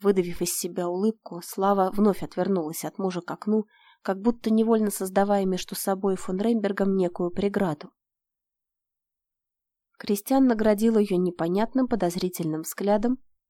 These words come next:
и пересел на прежнее место напротив Славы.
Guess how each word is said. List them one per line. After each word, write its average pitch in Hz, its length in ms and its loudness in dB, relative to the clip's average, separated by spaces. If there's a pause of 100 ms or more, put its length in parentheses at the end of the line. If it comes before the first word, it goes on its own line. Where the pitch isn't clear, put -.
(140)
и 190 100 -2
пересел 190 420 2
на 185 120 4
прежнее 175 480 0
место 180 320 0
напротив 190 520 -2
Славы. 165 460 -8